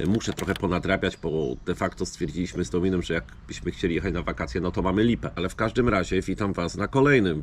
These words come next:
vlogu. Nie mam większych planów, bo mam dużo pracy, a więc gdzieś, jeżeli będę siedział przy komputerze i, i pisał maile, no to wiadomo, to jest, y, nietematyczne za bardzo, znaczy nie inter-, no, no jakie, to śmiesznie smutne,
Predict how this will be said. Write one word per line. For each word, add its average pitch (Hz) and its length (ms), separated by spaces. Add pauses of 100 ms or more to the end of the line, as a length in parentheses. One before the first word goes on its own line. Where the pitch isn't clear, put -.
vlogu. 85 540 (360)
Nie 101 220
mam 85 180
większych 80 420
planów, 80 420
bo 90 100
mam 82 160
dużo 90 220
pracy, 95 680
a 87 120
więc - 420 (220)
gdzieś, - 280
jeżeli 78 460
będę 82 260
siedział 78 280
przy - 140
komputerze 85 640
i, 67 340
i 73 40
pisał - 300
maile, 82 340
no 73 100
to 73 120
wiadomo, 78 340
to 76 100
jest, - 300
y, 67 300 (540)
nietematyczne 85 1160
za 85 120
bardzo, 82 380
znaczy 87 300
nie 104 160
inter-, 92 340
no, 110 120
no 107 160
jakie, 92 280
to 90 80
śmiesznie 90 680
smutne, 76 420